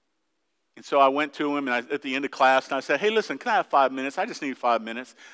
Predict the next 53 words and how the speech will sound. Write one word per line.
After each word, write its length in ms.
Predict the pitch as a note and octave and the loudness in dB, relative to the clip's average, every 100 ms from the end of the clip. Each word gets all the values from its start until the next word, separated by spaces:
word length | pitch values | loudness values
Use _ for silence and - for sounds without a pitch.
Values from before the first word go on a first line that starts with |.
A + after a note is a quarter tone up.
| - - | -20 -12
I 60 | |
know, 260 | D3+ D#3+ D#3 | -8 -4 2
I 120 | D#3 | 2
know 140 | E3+ E3 | 2 -2
you 140 | D3+ | -6
can 140 | C3+ | -10
fix 260 | B2 C#3+ - | -8 -8 -6
this 200 | A#2+ - | -10 -12
in 80 | A2+ | -8
five 260 | B2+ A2 | -2 -2
minutes." 300 | A2+ A#2 A#2 - - - D3+ | -4 -10 -12 -20 -20 -14 -10
I 40 | |
said, 260 | - E3 - C#3 | 0 0 0 -8
I 80 | |
said, 160 | D3 E3+ | -6 -2
"Listen, 280 | F#3 G#3+ C#3+ | 0 0 -2
I'm 100 | B2 | 0
having 260 | D3+ F#3+ | 2 0
this 140 | F3+ E3 | -2 -2
situation, 720 | F3+ - D3+ C#3 C#3+ D3+ D3 - - - _ C3+ | -4 -4 0 0 0 -6 -10 -14 -20 -20 _ -6
and, 380 | B2+ B2+ B2 | -2 -2 0
uh, 360 | A#2 A2+ G#2+ A#2+ - | 4 6 4 2 -6
and, 300 | B2+ A#2+ A#2 | -4 -2 0
uh, 160 | A2+ A2+ | 0 2
I 80 | B2+ | 0
just 240 | D3 - | -2 -6
wondered, 380 | D3+ D3+ D3 C#3 _ _ _ | -4 -2 -2 -6 _ _ _
you 140 | C#3 B2+ | -10 -8
know, 160 | B2+ - _ _ _ _ | -8 -12 _ _ _ _
whatever 360 | C#3 C3+ C3+ B2+ | -2 0 0 -4
is 100 | A#2+ | -6
remaining 440 | A#2+ B2 B2+ B2 | -6 -4 -4 -6
of 100 | A#2 | -4
our 100 | B2 | -4
five 300 | - A#2+ A2+ | 2 2 2
minutes, 260 | A#2 A2+ A#2+ | -4 -10 -12
if 140 | A2 | -12
you 100 | A2+ | -12
could 160 | G#2 F#2+ | -14 -14
fix 280 | G2+ - _ | -16 -18 _
me." 100 | _ | _
You 80 | G#2+ | -16
know, 140 | G2+ G#2+ | -10 -6
that 120 | A2+ | -6
was 100 | G#2+ | 0
that, 240 | B2 A2 - - - - | 0 0 -6 -20 -6 4
that 180 | D3+ | 4
was 140 | D#3 A#2+ | 4 -2
the, 200 | C3 C#3 | -2 -2
that 160 | C#3 C#3+ | 0 0
was 140 | C3 | -2
the 140 | B2 B2+ | 0 2
attitude. 520 | C3 B2 - G2+ | 2 0 -4 -4